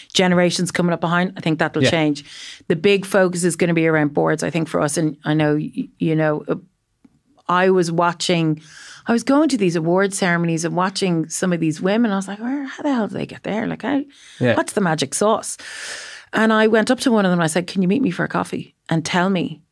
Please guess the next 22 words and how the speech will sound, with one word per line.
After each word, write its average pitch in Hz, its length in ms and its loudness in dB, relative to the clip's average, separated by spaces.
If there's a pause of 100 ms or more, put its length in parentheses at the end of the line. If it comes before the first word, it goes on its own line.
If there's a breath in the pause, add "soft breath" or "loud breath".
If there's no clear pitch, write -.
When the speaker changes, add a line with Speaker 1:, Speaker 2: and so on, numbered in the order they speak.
Speaker 1:
how 165 240 0
I, 151 220 -2 (140)
you 196 160 0
know, 165 220 0 (340)
how 208 260 0
did 180 340 -4
you 170 220 0
all 165 180 2
get 165 240 -2 (140)
there?" - 280 -2
Speaker 2:
Yeah. 135 120 4
Speaker 1:
This, - 220 0 (360 loud breath)
I - 40 -2
remember 202 360 2
there 175 240 0
were 165 340 -2
a - 40 -4
whole 196 160 0
bunch 185 220 -2
of 180 40 -10
women, 170 320 -2
uh, - 160 -8